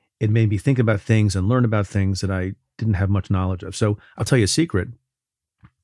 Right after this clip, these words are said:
Don't tell my legal guests, who I love and adore, but those are not my favorite guests on the show.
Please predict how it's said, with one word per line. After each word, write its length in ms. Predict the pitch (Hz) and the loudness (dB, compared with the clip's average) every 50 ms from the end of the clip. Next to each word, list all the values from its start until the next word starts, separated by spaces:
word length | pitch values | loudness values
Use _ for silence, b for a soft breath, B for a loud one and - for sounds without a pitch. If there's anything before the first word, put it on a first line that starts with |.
| _ _ - | _ _ 0
Don't 160 | 113 117 - | 0 0 2
tell 140 | - 110 104 | 2 2 2
my 160 | 101 98 98 | 2 2 2
legal 240 | 101 120 123 123 101 | 2 2 2 0 0
guests, 460 | 90 87 82 90 - - - - - b b b b b b b b b b | -2 -4 -8 -8 -10 -12 -12 -14 -18 b b b b b b b b b b
who 160 | - 107 104 | -2 0 2
I 40 | 98 | 2
love 280 | 98 104 101 101 92 | 2 2 2 0 0
and 100 | 110 104 | -2 -2
adore, 480 | 98 90 90 120 120 107 95 - - - _ _ _ _ _ _ _ _ _ _ _ - | -2 -2 -2 -2 -2 -2 -4 -8 -10 -14 _ _ _ _ _ _ _ _ _ _ _ -4
but 100 | 107 98 | 0 2
those 160 | 143 170 165 | 2 4 4
are 60 | 160 | 2
not 120 | 151 139 | 2 2
my 100 | 131 120 | 4 2
favorite 300 | 110 - 120 113 110 101 | 4 4 2 0 0 -2
guests 480 | - 139 120 110 - - - - - - _ - | -4 -4 -4 -4 -6 -8 -10 -14 -14 -16 _ -6
on 120 | - 92 | -4 -2
the 60 | 92 85 | -2 -2
show. 360 | - - 85 - - 139 | -4 -6 -8 -8 -8 -12